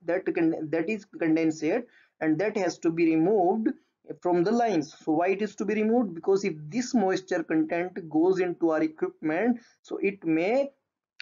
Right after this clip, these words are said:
harm our equipment. So we remove this, uh, from our gas lines at, but at some locations. So what is provided? So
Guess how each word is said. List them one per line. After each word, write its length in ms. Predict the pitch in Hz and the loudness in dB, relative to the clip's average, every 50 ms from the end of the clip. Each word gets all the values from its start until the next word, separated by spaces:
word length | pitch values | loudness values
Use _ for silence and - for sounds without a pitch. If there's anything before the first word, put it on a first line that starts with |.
| _ _ - | _ _ -12
harm 400 | - - 175 175 202 226 226 214 | -8 -4 -2 0 0 2 2 2
our 120 | 202 190 | 2 2
equipment. 540 | 190 190 190 - 170 - - 175 156 143 131 | 0 -2 -2 -4 -8 -6 -4 -2 -2 -2 -4
So 140 | - - 175 | -2 2 2
we 180 | 165 160 175 165 | 2 4 4 4
remove 480 | 160 165 160 165 185 214 240 220 196 | 4 4 4 4 2 2 2 0 -2
this, 220 | 196 214 - - 220 | -4 -4 -4 -2 -4
uh, 840 | 196 - - _ _ _ _ - - 170 165 160 160 156 156 - - - | -6 -6 -10 _ _ _ _ -6 -2 0 0 2 2 0 0 -2 -4 -4
from 240 | - 175 165 170 | -2 0 0 2
our 140 | 175 175 170 | 2 2 0
gas 320 | 156 147 165 185 - - - | 0 0 0 0 0 0 0
lines 340 | 175 165 170 196 226 226 | 0 0 2 0 -2 0
at, 220 | 208 190 185 190 - | -2 -2 -2 -2 -2
but 200 | 165 160 156 - | -4 -4 -2 -2
at 200 | 170 165 160 160 | -4 -4 -4 -2
some 180 | - 202 220 | -2 0 0
locations. 640 | 220 208 196 208 208 202 202 180 147 131 131 - - _ _ _ _ _ _ | 2 2 0 0 0 -2 0 -2 -4 -4 -6 -8 -16 _ _ _ _ _ _
So 340 | _ - 202 214 220 180 151 | _ 0 0 2 2 0 0
what 220 | 151 170 190 190 196 | -2 -2 -4 -2 -2
is 140 | 247 226 - | -4 -4 -2
provided? 500 | - 233 214 214 208 196 202 190 160 147 | 0 0 2 2 2 2 2 0 0 0
So 240 | - - 165 156 | -2 -2 -2 -2